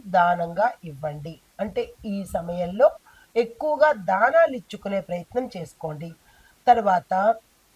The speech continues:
<clears throat> పేదలకు అన్నదానము, సేవ ఈ రెండు తప్పనిసరిగా చేసుకోండి. ఎంత సేవ చేసుకుంటే మీరు ఏ సేవైనా చేసుకోవచ్చు. ధనం ఇచ్చే సేవ,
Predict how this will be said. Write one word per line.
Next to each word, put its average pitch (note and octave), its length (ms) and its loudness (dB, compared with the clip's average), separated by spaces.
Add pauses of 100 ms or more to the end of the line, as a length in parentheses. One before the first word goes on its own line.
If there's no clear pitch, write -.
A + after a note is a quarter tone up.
(160)
<clears throat> - 300 -8 (1300)
పేదలకు B3+ 960 2 (520)
అన్నదానము, G#3+ 1200 2 (280)
సేవ F3 680 -6 (340)
ఈ G#3 240 -4
రెండు F3 440 -8 (100)
తప్పనిసరిగా E3+ 680 -8 (120)
చేసుకోండి. D#3 580 -14 (540)
ఎంత B3 320 -2
సేవ A#3+ 520 2
చేసుకుంటే G3 840 -4 (320)
మీరు A#3+ 240 -2
ఏ G3+ 320 -4
సేవైనా C#4 500 8 (140)
చేసుకోవచ్చు. G#3+ 600 -4 (540)
ధనం G#3 320 6
ఇచ్చే A3 340 -4
సేవ, A3 320 2